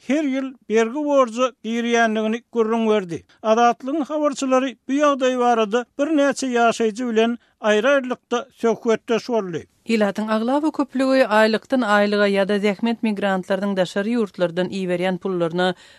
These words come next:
Speaker 2: zordan diýen ýaly güzeran aýlaýar. Ol konsertler diňe çagatyny aýnadyp, soň goňşularyna we bile işleýän kärdeşlerine şonça pula bilet satyn alanlygyny gurrun berip övünýän enatalara gerek.
Speaker 1: Diýip Aşgabatly Zenan aýtdy.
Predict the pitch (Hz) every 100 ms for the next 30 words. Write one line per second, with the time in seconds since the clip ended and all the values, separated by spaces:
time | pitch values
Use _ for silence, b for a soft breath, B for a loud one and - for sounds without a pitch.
0 | B 180 208 196 180 185 175 175 180 180
1 | 170 175 185 196 190 175 165 180 170 165
2 | 165 160 - - 233 262 277 262 - 247
3 | 240 233 214 214 233 - 214 185 175 185
4 | 180 202 - 190 180 175 170 190 b b
5 | b 247 254 208 214 208 220 196 190 196
6 | 214 196 196 180 190 226 220 202 - 190
7 | 185 202 202 190 165 175 - 185 180 185
8 | - 208 202 208 202 190 180 180 185 180
9 | 175 196 185 190 185 185 185 170 165 175
10 | 160 b b b - 185 170 202 196 175
11 | 175 - 196 185 180 170 180 185 180 175
12 | 170 160 151 156 170 170 160 - _ -
13 | 240 302 - - 240 - 247 233 233 -
14 | 277 - 170 233 233 240 226 220 - 147